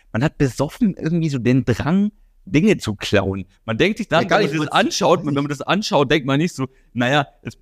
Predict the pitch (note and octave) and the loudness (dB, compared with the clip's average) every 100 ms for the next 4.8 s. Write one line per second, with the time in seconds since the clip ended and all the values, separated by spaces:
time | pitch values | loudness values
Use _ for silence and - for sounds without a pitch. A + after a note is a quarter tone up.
0 | _ - B2 C3+ D#3+ - C3 C#3+ - - | _ -4 2 2 2 0 -2 -2 -4 0
1 | F#3 A#3+ G3+ G#3+ G3+ F3 F#3+ - B2+ A#2+ | 2 4 4 2 2 4 2 2 0 0
2 | A#2+ B2+ A#2+ B2+ - D#3 F#3 F3 D3 D3 | -4 -6 -4 -4 0 -2 2 0 0 -2
3 | F#3 F3 A#2 C#3 B2+ C3 F3+ D3+ D3+ C#3 | -2 0 2 2 0 -2 0 0 -2 -2
4 | C#3 C3+ A3 A3+ F#3 C3 C3+ | -4 -2 -4 -2 -2 0 0